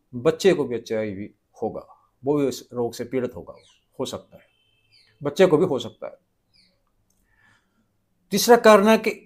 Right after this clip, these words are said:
जैसे आजकल टैटू बनाने का जो क्रेज है, तो उसके ऊपर भी कान, नाक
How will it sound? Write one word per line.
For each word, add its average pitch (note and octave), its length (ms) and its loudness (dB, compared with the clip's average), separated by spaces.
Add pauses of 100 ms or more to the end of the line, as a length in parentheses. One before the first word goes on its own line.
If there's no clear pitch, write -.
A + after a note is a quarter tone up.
(560)
जैसे F3+ 340 2
आजकल E3+ 320 4 (140)
टैटू F3+ 280 8
बनाने D#3+ 300 0
का C3 120 2
जो B2 160 -2 (800)
क्रेज B2 260 -4
है, G#2+ 60 -6 (1600)
तो - 60 -10
उसके A#3+ 480 2
ऊपर A3+ 280 6
भी A3 280 4 (1040)
कान, G3 320 6 (160)
नाक F3+ 500 6